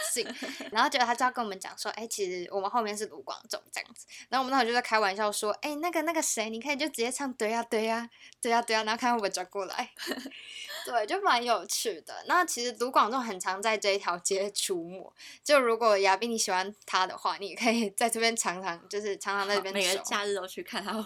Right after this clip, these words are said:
Speaker 2: 不会在。
Speaker 1: 那其实除了卢广仲之外，之前芊芊也有拍一个 YouTube 的频道。
Speaker 2: 哦，前阵子，上个，上个月的影片吧，
Speaker 1: 对，七月的时候。
Speaker 2: 其实蛮新的，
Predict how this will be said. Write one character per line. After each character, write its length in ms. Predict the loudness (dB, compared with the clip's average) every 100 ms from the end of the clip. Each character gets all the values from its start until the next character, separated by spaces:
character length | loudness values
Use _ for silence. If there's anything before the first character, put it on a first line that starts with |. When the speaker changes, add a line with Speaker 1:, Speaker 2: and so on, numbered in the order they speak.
| -6
Speaker 2:
不 20 |
会 200 | -10 -8
在。 220 | -6 -6 -8 -16 _ _
Speaker 1:
那 220 | -2 0 0
其 200 | -2 -4
实 160 | -4
除 220 | -2 0
了 80 | 0
卢 140 | 0 2
广 180 | 0
仲 160 | 0 -2
之 300 | -2 -2 -2
外， 240 | 0 0
之 120 | 0 -4
前 220 | -2 -2
芊 280 | -2 -4 -4
芊 260 | -2 -2
也 60 | -2
有 140 | -4
拍 240 | -4 -4 -4
一 60 |
个 60 | -8
YouTube 440 | -10 -10 -12 -16
的 80 | -18
频 240 | -16 -16 -14 -10
道。 240 | -8 -10 _ _ _ -8
Speaker 2:
哦， 320 | -4 -4 -6
前 380 | -8 -4 -4 -4
阵 300 | -2 -2 -4
子， 100 | -8
上 320 | -4 -2 -2 -4
个， 260 | -6 -8 -12 _ _
上 200 | -6 -4
个 80 | -2
月 160 | -2
的 80 | -2
影 200 | -8 -12 -10
片 180 | -6 -2
吧， 200 | -2 -2
Speaker 1:
对， 20 |
七 180 | -2 -2
月 80 |
的 80 | -2
时 40 | 0
候。 40 |
Speaker 2:
其 0 |
实 160 | -2 -2
蛮 100 | -4
新 380 | -4 -6 -10 -12
的， 220 | -12